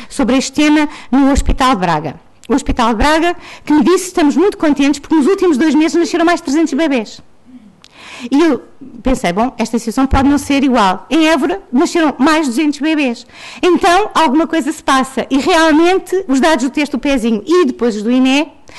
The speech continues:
vêm-nos confirmar que, efetivamente, nós tivemos, no segundo semestre de dois mil e catorze, uma alteração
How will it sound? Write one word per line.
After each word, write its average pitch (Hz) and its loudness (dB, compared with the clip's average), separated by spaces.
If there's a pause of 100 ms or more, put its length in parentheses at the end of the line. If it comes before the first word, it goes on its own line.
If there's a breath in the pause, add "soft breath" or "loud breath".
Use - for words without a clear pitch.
(120)
vêm-nos 359 2
confirmar 302 0
que, 302 -4
efetivamente, 269 0 (160 loud breath)
nós 302 2
tivemos, 240 -2
no 339 4
segundo 233 -2
semestre 233 -4 (180 loud breath)
de 233 0
dois 233 0
mil 220 -2
e 220 -6
catorze, 196 -6 (300 loud breath)
uma 277 0
alteração 240 -2